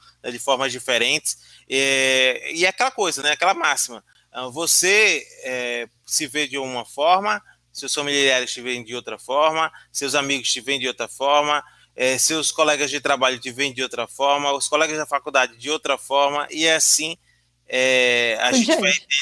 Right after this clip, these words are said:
Speaker 1: tendo aí diversas perspectivas. E aí, quando se pergunta quem é você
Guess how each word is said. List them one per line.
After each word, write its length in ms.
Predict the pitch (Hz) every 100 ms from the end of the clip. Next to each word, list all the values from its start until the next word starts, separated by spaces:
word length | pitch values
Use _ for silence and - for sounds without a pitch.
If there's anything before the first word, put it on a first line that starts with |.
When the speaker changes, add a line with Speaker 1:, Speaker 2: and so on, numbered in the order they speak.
| -
Speaker 1:
tendo 100 | 143
aí 200 | 135 143
diversas 640 | 127 143 123 139 143 135
perspectivas. 680 | - 139 - - 156 156 - - - - -
E 60 |
aí, 80 | 147
quando 180 | 185 170
se 140 | -
pergunta 640 | - 170 151 143 143 139 131
quem 340 | 170 165 151
é 220 | 139 135 - 113
você 640 | 131 131 - 165 190